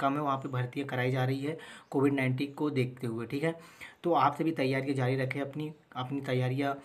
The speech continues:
अपनी तैयारियों को ना रोकें, क्योंकि आपको पता है कि यदि एक बार running छूट जाती है, तो उसका स्टेमिना लाने में बहुत टाइम लगता है, ठीक है। तो अपनी तैयारी जारी रखें, क्योंकि कभी भी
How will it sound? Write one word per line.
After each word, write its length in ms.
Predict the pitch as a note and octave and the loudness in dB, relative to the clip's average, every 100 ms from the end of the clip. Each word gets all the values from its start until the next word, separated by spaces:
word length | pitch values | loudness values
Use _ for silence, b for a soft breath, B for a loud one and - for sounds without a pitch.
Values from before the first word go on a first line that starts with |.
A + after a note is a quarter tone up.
| B B _ - | B B _ -8
अपनी 220 | C3+ C#3 | -4 -2
तैयारियों 480 | C#3 B2+ B2+ C3 C#3 | 4 6 6 4 0
को 80 | C#3 | 2
ना 180 | B2+ C3 | 4 4
रोकें, 280 | C3+ C#3+ D3 | 2 -2 -8
क्योंकि 360 | - C3 B2+ C#3+ | -6 -4 0 2
आपको 360 | B2 B2+ - D3 | 2 2 -2 -2
पता 240 | C3 C3+ | -2 -2
है 80 | C#3 | -4
कि 100 | D3+ | -2
यदि 140 | C#3 | -2
एक 80 | C#3 | 2
बार 160 | C#3 C3 | 2 2
running 320 | B2+ C#3 C#3 B B B - | 2 2 0 B B B -6
छूट 160 | D#3 D3+ | 0 2
जाती 260 | C3+ B2+ | 2 2
है, 60 | C#3+ | 0
तो 100 | D3+ | 0
उसका 220 | B2+ D3+ | -2 -2
स्टेमिना 300 | B2+ C#3+ C#3 | -2 -2 0
लाने 220 | C3+ B2+ C#3 | 2 2 0
में 80 | B2+ | 0
बहुत 240 | B2+ C3 | -2 0
टाइम 180 | A#2+ A#2 | -2 -4
लगता 220 | A#2 B2+ | -6 -6
है, 40 | A#2+ | -4
ठीक 140 | D3 | -4
है। 80 | D#3+ D#3+ B B D3+ | -4 -6 B B -2
तो 60 | |
अपनी 260 | C3+ D3+ D3+ | 0 0 -2
तैयारी 420 | D3 B2+ B2+ C#3+ | 0 2 2 0
जारी 300 | C3+ A#2+ A#2+ | 0 0 0
रखें, 240 | A#2+ - A2+ | -2 -4 -8
क्योंकि 300 | A2 C3+ C3 C#3+ C#3+ | -6 -6 -6 -2 0
कभी 220 | B2+ C#3+ | 2 2
भी 220 | D3 | 0